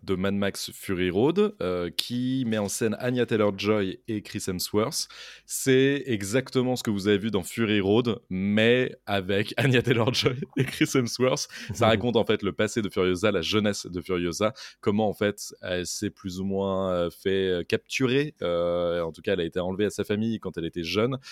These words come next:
Speaker 1: et comment elle est devenue la Furiosa jouée par Charlize Theron dans Fury Road. Ça a l'air super, les images sont vraiment incroyables,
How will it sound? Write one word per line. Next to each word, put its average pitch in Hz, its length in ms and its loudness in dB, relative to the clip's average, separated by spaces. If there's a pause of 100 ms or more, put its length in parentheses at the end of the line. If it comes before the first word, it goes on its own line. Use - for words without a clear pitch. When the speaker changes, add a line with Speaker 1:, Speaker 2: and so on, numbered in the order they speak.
(220)
Speaker 1:
et 104 200 -2
comment 101 200 -4
elle 90 60 -2
est 80 100 -6
devenue 113 380 0
la 87 80 -2
Furiosa 98 680 -4
jouée 98 260 -6
par 82 160 -6
Charlize 101 280 -6
Theron 95 300 -2
dans 104 400 -4
Fury 101 320 -4
Road. 85 260 -2 (280)
Ça 101 140 -2
a - 20 4
l'air 92 120 0
super, 104 520 0 (140)
les 90 180 -4
images 98 300 -2
sont 90 100 -10
vraiment 101 480 -2
incroyables, 104 540 -2